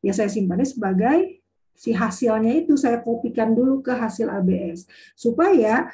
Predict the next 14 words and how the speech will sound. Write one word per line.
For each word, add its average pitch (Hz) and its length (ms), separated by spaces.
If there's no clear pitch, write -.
kalau 208 320
misalnya, 220 880
eh, 208 460
tadi 208 320
ya 269 160
dalam 214 240
kasus 220 340
sepuluh 220 300
sama 220 240
sembilan 240 320
misalnya, 240 400
ini 233 80
kan 311 320
jadinya 214 360